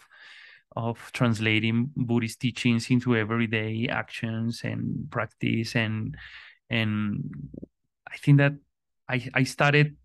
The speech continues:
uh, Buddhism because of a, uh, space where teachers got together, like, uh, some years ago, and,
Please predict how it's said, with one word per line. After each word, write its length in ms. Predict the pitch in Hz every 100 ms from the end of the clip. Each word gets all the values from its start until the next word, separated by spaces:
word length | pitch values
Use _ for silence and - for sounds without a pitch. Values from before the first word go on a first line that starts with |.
| _
uh, 560 | 135 135 131 127 123 120
Buddhism 720 | 131 127 123 131 139 156 165
because 320 | 156 143 123 113
of 120 | 120
a, 480 | - 127 123 117 110 - _ - - _ _ 117
uh, 540 | 110 107 104 107 117 123 143 - _ _ _ _
space 960 | - - - 135 123 139 156 151 - -
where 340 | - 135 123 - _
teachers 500 | - 135 - 139 143
got 300 | 135 143 143
together, 760 | - 143 120 117 156 180 196 175 -
like, 240 | 123 123 123
uh, 240 | 117 120 - -
some 240 | - - 123
years 260 | 127 131
ago, 380 | 131 117 117 135
and, 140 | 147